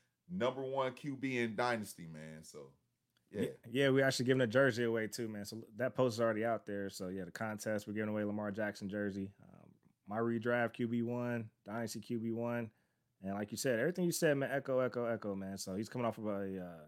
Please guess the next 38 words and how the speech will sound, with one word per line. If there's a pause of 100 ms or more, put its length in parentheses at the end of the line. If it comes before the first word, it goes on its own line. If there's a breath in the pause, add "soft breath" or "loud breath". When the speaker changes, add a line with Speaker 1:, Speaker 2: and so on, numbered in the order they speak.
Speaker 2:
M
V
P
season. (520)
Speaker 1:
Mm-hmm.
Speaker 2:
And
he,
he's
been
working
on
his
passing,
too.
So, (100)
you
know, (260)
they're (260)
trying
to
keep
him
in
the
pocket
a
little
bit
more,
but
we
already
know
he's
gonna
take
off
and